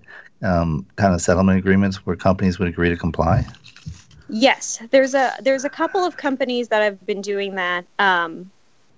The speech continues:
Speaker 2: that were litigating for that reason.
Speaker 1: I'm
Speaker 2: Um,
Speaker 1: sorry, National
Speaker 2: basically
Speaker 1: Federation for the Blind, I think is the
Speaker 2: Right.
Speaker 1: yeah.
Speaker 2: Right. To try to bring attention to this, which is, by the way, something that's very important. People with disabilities should be able to access the internet.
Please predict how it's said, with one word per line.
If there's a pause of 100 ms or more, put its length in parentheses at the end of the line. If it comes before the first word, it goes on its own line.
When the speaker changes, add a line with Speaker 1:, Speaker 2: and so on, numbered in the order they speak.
(280)
Speaker 2:
that
were
litigating
for
that
reason. (120)
Speaker 1:
I'm
Speaker 2:
Um,
Speaker 1:
sorry,
National
Speaker 2:
basically
Speaker 1:
Federation
for
the
Blind,
I
think
is
the
Speaker 2:
Right. (300)
Speaker 1:
yeah.
Speaker 2:
Right.
To
try
to
bring
attention
to
this,
which
is, (920)
by
the
way,
something
that's
very
important.
People
with
disabilities
should
be
able
to
access
the
internet.